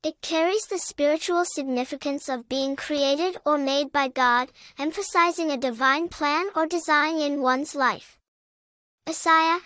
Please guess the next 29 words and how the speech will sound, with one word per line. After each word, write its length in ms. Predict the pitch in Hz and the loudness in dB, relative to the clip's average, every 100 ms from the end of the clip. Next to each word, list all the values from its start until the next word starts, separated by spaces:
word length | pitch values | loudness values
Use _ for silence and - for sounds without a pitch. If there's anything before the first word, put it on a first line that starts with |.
| - | -6
traces 540 | - 302 339 - 415 | 2 2 4 0 -2
its 200 | 392 - | -2 -2
roots 360 | 277 262 254 - | 0 2 0 -2
back 340 | - 247 254 | 0 0 0
to 100 | - | -6
the 120 | 285 262 | -4 -4
Hebrew 460 | - 302 294 330 | -2 -4 0 0
language 600 | 302 247 240 294 370 370 - | 0 0 -2 -2 -2 -4 -4
and 180 | 311 294 | -2 2
biblical 460 | 294 285 277 320 | 2 0 -2 -2
times. 600 | - 269 208 170 - - - _ _ _ _ _ _ _ _ | -2 -4 -4 -6 -10 -12 -12 _ _ _ _ _ _ _ _
The 100 | - | 0
name 320 | 330 311 349 403 | 2 2 2 2
appears 500 | 427 - 330 349 359 | 0 0 2 2 0
in 120 | 285 | 0
the 120 | 269 | 2
Old 300 | 269 320 359 | 4 2 0
Testament 640 | - 262 - 285 294 311 | -4 -4 -4 -2 -2 -2
of 160 | 277 254 | -4 -4
the 80 | 254 | -2
Bible, 500 | 247 254 247 247 277 - - | 2 2 2 0 -2 -10 -16
specifically 840 | - - 320 - 392 370 - 311 294 | -10 -6 -4 -2 -2 -4 -2 0 0
in 160 | 262 | 0
the 80 | 240 | -2
books 340 | 214 262 - | -2 -4 -2
of 180 | 349 330 | -4 -4
Kings 460 | - 302 285 330 - | -4 -2 0 -2 -4
and 160 | 285 | -6
Chronicles, 760 | 302 294 269 269 - 311 339 | -4 0 2 0 0 0 0